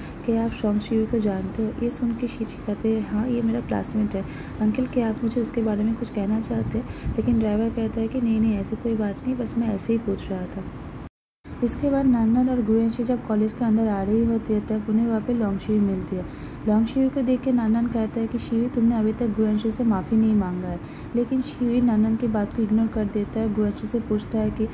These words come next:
"आने से पहले तुम्हें अपना instruction मिल गया है ना? अभी इसे pretend करना बंद कर दो,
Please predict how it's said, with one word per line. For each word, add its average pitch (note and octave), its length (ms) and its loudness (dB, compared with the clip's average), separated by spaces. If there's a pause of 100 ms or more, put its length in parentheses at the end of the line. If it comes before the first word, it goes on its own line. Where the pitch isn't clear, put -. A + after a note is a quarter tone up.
(260)
"आने G#3 160 6
से B3+ 140 0
पहले B3 220 2
तुम्हें B3+ 260 0
अपना A#3 220 -2
instruction A#3 480 -2
मिल A3+ 200 4
गया A3 180 0
है F#3+ 200 -2
ना? A#3+ 100 0 (720)
अभी A#3+ 200 4
इसे C4 180 2
pretend A#3 380 0
करना A#3+ 200 2
बंद G#3 320 2
कर G#3+ 120 -2
दो, G3+ 180 -2